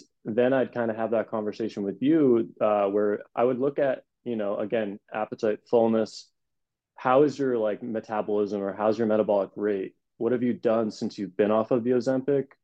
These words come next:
whether it's, like, physical activity or the foods that you've been eating, to maybe have that conversation of, like, focusing in on that a little more before jumping right back to Ozempic, because there are actual complications by going right back to Ozempic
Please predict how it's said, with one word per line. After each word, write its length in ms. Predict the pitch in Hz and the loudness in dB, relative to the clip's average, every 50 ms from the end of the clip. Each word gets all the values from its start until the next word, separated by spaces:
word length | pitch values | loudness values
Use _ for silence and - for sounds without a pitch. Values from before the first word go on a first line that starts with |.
| _ _ _ | _ _ _
whether 300 | - 113 107 104 104 101 | -2 0 0 2 0 0
it's, 160 | 98 98 - | -2 -4 -4
like, 220 | 110 98 95 - - | -6 -6 -6 -6 -6
physical 280 | 117 101 95 107 98 | -6 -2 -2 0 -2
activity 540 | 95 92 - - 139 135 120 120 117 117 113 | -2 -2 -2 0 2 2 4 4 4 4 4
or 100 | 104 98 | 4 2
the 80 | 92 90 | 0 -2
foods 280 | - - 120 113 101 | -2 -2 -2 0 0
that 80 | 110 104 | -2 -2
you've 200 | 101 98 101 98 | -2 -2 -4 -4
been 140 | - 101 113 | -4 -4 -4
eating, 480 | 127 127 120 117 113 107 107 98 - _ _ _ _ _ _ _ _ - | -2 0 2 4 4 2 2 -2 -6 _ _ _ _ _ _ _ _ -8
to 100 | - 113 | -4 0
maybe 280 | 113 120 120 113 117 110 | 2 2 4 2 2 2
have 180 | 113 113 110 | 2 2 2
that 180 | 110 113 107 - | 2 2 0 0
conversation 600 | - 110 107 107 104 - 113 110 110 101 - 110 | -4 -4 -2 -2 -2 -2 -2 -2 -2 -4 -6 -6
of, 120 | 101 98 95 | -6 -4 -2
like, 400 | 101 95 95 95 92 - - _ _ _ _ _ _ _ _ | -2 -2 -2 -4 -6 -12 -20 _ _ _ _ _ _ _ _
focusing 540 | _ - 131 127 123 - - - 131 117 113 | _ 0 0 0 0 -2 -6 -6 -4 -2 -2
in 60 | 110 | -2
on 200 | 107 101 98 95 | -2 -4 -4 -4
that 220 | 98 101 107 117 113 | -4 -4 -4 -2 -2
a 40 | |
little 180 | 117 117 120 123 | -2 0 0 0
more 460 | 127 127 131 139 139 139 139 131 131 _ | 0 0 0 0 0 0 -2 -6 -10 _
before 320 | - 120 - - 117 113 107 | -10 -8 -4 -2 0 0 0
jumping 340 | 92 - 113 101 92 101 95 | 0 0 -2 -2 -2 -4 -4
right 260 | 95 104 110 110 101 | -2 -2 0 0 0
back 240 | 117 107 98 92 - | -2 -4 -4 -4 -4
to 60 | 110 | -4
Ozempic, 480 | 101 98 101 110 107 92 - 107 87 - - | -4 -2 -2 -2 -4 -4 -6 -10 -6 -4 -2
because 260 | 113 - 143 135 110 | 2 4 4 4 4
there 140 | 127 127 - | 4 2 4
are 180 | 131 127 143 | 4 4 6
actual 320 | 147 151 143 147 - 120 107 | 6 4 4 2 0 -4 -2
complications 680 | - 117 113 - _ - 127 120 110 - - 107 95 | -2 -4 -6 -6 _ -4 -4 -4 -4 -4 -8 -12 -6
by 320 | - 110 110 101 101 98 92 _ _ _ | -2 -2 -2 -2 -2 -6 -10 _ _ _
going 320 | - 120 117 107 104 87 - | 4 4 4 4 2 2 2
right 200 | - 120 117 110 | 4 4 4 4
back 240 | - 120 113 110 - | 4 2 2 2 0
to 80 | - 110 | -2 -2
Ozempic 540 | 104 101 - 147 147 135 - 117 110 101 | -2 0 0 0 0 0 0 0 -2 -2